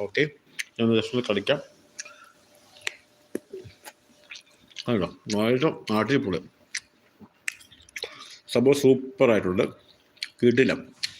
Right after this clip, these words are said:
അപ്പോൾ നമുക്ക് ഇനി ഒന്ന് ഇളക്കിയെടുക്കാം, കാരണം കടിച്ച് കഴിച്ചാൽ നിങ്ങൾക്ക് കാണാൻ ഒക്കില്ലല്ലോ. അപ്പോൾ അതുകൊണ്ടാണ് ഇതാ,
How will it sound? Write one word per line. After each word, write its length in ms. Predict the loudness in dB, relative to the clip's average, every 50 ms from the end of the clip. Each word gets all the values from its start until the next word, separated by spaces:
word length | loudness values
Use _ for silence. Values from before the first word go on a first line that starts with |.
| -20 -20 -20 _ _ -20 -20 -20 -20 -20 _ _ _ _ -14 -12 -12 -10 -10 -10 -12 -14 -14 -10 -8
അപ്പോൾ 140 | 0 2 4 4
നമുക്ക് 220 | 4 4 4 2 2 0 -6 -6 -4
ഇനി 160 | -2 0 2 4
ഒന്ന് 120 | 4 6 6 6
ഇളക്കിയെടുക്കാം, 480 | 4 4 4 2 2 2 2 0 -2 -4 -6 -20 -20 _ _ _ -18 -16 -14 -8
കാരണം 200 | -6 -4 -4 -4 -6 -8 -18 -20 -20 -20 -20 -18 -20 -20 -20 -20 -16 -12 -12 -12 -12 -14 -20 _ _ -18 -18 -18 -18 -20 -20 -20 -20 -16 -16 -16 -16 -12 -4 -2
കടിച്ച് 260 | 0 0 2 4 4
കഴിച്ചാൽ 200 | 4 4 6 4 4
നിങ്ങൾക്ക് 200 | 4 2 2 2
കാണാൻ 200 | 2 2 2 2
ഒക്കില്ലല്ലോ. 340 | 2 2 2 2 2 2 -2 -6 -10 _ _ _ _ -20 -20 -20 _ _ -20 -20 _ -20 -20 -20 _ _ _ -20 _ _ _ _ -8 -6
അപ്പോൾ 120 | -2 0
അതുകൊണ്ടാണ് 280 | 0 2 2 2 2 0
ഇതാ, 80 | 0 0